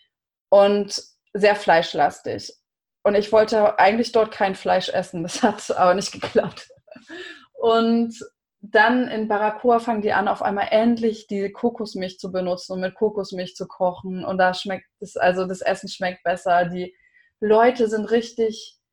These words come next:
richtig lieb, richtig toll. Also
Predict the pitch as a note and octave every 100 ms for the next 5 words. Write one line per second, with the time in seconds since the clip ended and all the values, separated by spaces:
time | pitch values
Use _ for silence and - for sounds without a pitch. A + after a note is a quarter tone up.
0 | _ _ _ _ _ _ - A#3+ B3 A#3+
1 | A3 A3 A3 A#3 A#3 - A#3+ - A3 -
2 | - A3 G#3+ G#3 - G3 G3 G3+ G3 G3